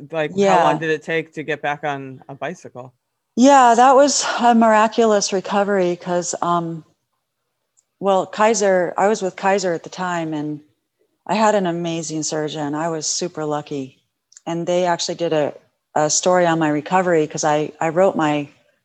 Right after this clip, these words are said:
Speaker 2: surgeon a few weeks after and sent him a letter saying thank you and told him what I was doing. And he was like, "Oh my God, we wanna do a story on you and your recovery. This is amazing." 'Cause I basically, it was the end of September that I crashed.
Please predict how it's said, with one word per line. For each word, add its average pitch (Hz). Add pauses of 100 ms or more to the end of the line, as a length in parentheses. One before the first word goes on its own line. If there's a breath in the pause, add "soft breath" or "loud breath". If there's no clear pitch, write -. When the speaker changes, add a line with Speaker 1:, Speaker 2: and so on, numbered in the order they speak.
Speaker 2:
surgeon 156 (460)
a 196
few 240
weeks 202
after 165
and 151
sent 151
him 151 (640)
a 160
letter 165
saying 156
thank 160
you 165
and 151
told 170
him 165
what 160
I 151
was 147
doing. 156
And 143
he 156
was 147
like, 147
"Oh 160
my 160
God, 147 (760)
we 175
wanna 180
do 165
a 160
story 165
on 156
you 151
and 151
your 147
recovery. 147
This 147
is 147
amazing." 151
'Cause 170
I 202
basically, 190 (360 loud breath)
it 202
was 208
the 226
end 233
of 240
September 180
that 147
I 143
crashed. 143